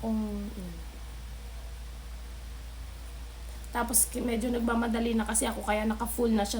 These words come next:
two hundred twenty degrees Celsius na ang aking, um, binindot. So, ayan siya. Ayan yung kanyang, ayan yung kanyang result sa unang, ano pa lang.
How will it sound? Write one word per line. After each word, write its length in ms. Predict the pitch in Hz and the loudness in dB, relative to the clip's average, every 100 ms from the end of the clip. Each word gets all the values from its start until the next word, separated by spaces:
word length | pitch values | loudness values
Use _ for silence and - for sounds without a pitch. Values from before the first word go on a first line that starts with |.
| - | 2
two 160 | 240 | 2
hundred 400 | 214 226 214 208 196 | 4 4 4 2 0
twenty 640 | 220 196 196 - 220 220 226 - - - - | 2 2 0 -2 2 2 0 -6 -8 -8 -2
degrees 400 | 214 214 233 - | 0 2 4 4
Celsius 640 | 214 214 - 202 - 208 | 4 2 0 0 0 0
na 80 | 196 | 0
ang 240 | 180 180 - 185 | 0 0 -2 -2
aking, 260 | - 185 185 180 - - - - - - | -4 -4 -4 -6 -8 -8 -8 -8 -8 -8
um, 340 | - 180 175 180 185 180 190 | -4 -4 -4 -4 -4 -4 -4
binindot. 720 | 214 196 190 185 180 196 196 - | -4 -2 -2 -4 0 2 2 -4
So, 240 | - - 196 | -6 -2 0
ayan 320 | 214 202 202 | 2 0 0
siya. 400 | - 180 - - | -2 0 2 2
Ayan 240 | 240 240 | 2 4
yung 160 | 254 247 | 4 4
kanyang, 720 | 233 226 220 202 202 220 214 - - - - - - - - - - - - - - - - | 4 6 6 4 2 2 0 -4 -10 -10 -10 -10 -10 -10 -10 -10 -10 -10 -10 -10 -10 -8 -2
ayan 240 | 220 247 254 | 2 4 4
yung 160 | 247 | 4
kanyang 240 | 247 247 240 | 2 2 2
result 400 | 240 226 208 208 | 2 4 4 4
sa 160 | 220 | 2
unang, 640 | - 233 220 208 208 208 202 - | 2 4 4 2 0 0 -2 -2
ano 160 | 208 196 196 | -2 -4 -4
pa 80 | |
lang. 160 | 190 | -4